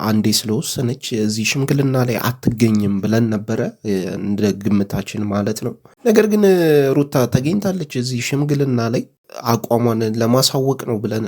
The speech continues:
እናስባለን። አክብሮትም ሊሆን ይችላል ብለን እናስባለን። ምክንያቱም ጋሽዬ ጠርተው አልገኝም ልትል እንደማትችል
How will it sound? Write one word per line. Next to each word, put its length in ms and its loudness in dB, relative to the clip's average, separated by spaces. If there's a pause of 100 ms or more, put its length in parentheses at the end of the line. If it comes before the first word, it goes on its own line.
እናስባለን። 800 -2 (240)
አክብሮትም 600 -2 (320)
ሊሆን 300 2
ይችላል 320 -4
ብለን 300 -6
እናስባለን። 760 -6
ምክንያቱም 560 -4
ጋሽዬ 440 0 (180)
ጠርተው 360 -2 (400)
አልገኝም 640 2
ልትል 360 -2
እንደማትችል 720 -4